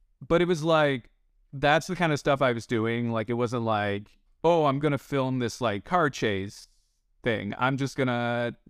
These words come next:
<laughs> be really silly in front of the camera." Um, which makes a lot of sense because I'm a goofball and I also enjoy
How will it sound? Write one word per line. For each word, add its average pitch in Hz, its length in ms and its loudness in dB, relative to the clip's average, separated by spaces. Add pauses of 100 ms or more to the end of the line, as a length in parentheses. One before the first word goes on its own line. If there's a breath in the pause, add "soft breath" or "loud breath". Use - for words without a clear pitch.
(100)
<laughs> 156 280 -6
be 151 180 0
really 135 400 0
silly 139 480 0
in 113 100 0
front 120 200 0
of 110 40 0
the 113 60 -4
camera." 104 480 0 (640)
Um, 110 580 2 (200)
which 147 220 -2
makes 147 220 -2
a 170 60 0
lot 147 160 4
of 120 60 -2
sense 120 300 -4
because 107 540 -4
I'm 110 420 2
a 101 120 0
goofball 113 680 0
and 101 760 -4 (180)
I 110 220 2
also 123 340 -2
enjoy 127 480 2